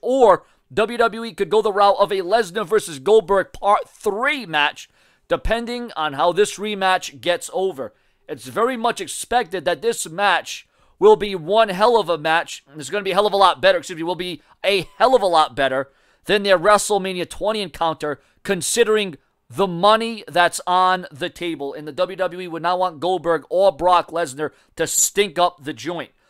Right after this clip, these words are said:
The rumor is that the first fall could be a singles match, then a no-holds-barred match, and then finally a last man standing match or a submission match. As for who gets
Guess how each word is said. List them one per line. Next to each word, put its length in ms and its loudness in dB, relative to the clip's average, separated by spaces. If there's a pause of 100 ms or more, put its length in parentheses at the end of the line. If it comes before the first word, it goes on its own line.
(180)
The 160 0
rumor 420 2
is 180 -4
that 200 4
the 80 -2
first 380 2
fall 340 0
could 240 -6
be 100 -6
a 60 0
singles 400 -4
match, 400 -8 (300)
then 380 -4
a 180 -2
no-holds-barred 1500 2
match, 340 -2 (240)
and 200 -4
then 160 -4
finally 680 -2
a 200 0
last 580 0
man 320 -6
standing 400 -6
match 320 -4
or 400 6 (180)
a 180 0
submission 680 -4
match. 400 -6 (340)
As 240 2
for 160 0
who 200 -2
gets 280 -2